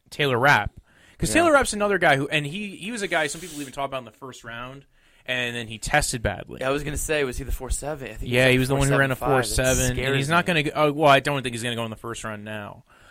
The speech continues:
Speaker 1: But, like you were saying before, Jonathan Abrams, another one of those guys who, uh, has that,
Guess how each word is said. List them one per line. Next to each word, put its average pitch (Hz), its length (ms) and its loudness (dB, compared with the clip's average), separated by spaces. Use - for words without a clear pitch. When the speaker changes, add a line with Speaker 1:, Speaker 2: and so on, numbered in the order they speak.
Speaker 1:
But, 156 420 6
like 147 300 0
you 151 60 -2
were 135 80 0
saying 135 220 -2
before, 127 260 -2
Jonathan 120 320 -2
Abrams, 143 480 0
another 127 260 -2
one 127 160 0
of 123 60 0
those 117 160 -2
guys 117 480 4
who, 113 520 -6
uh, 110 520 2
has 135 280 -2
that, 117 320 2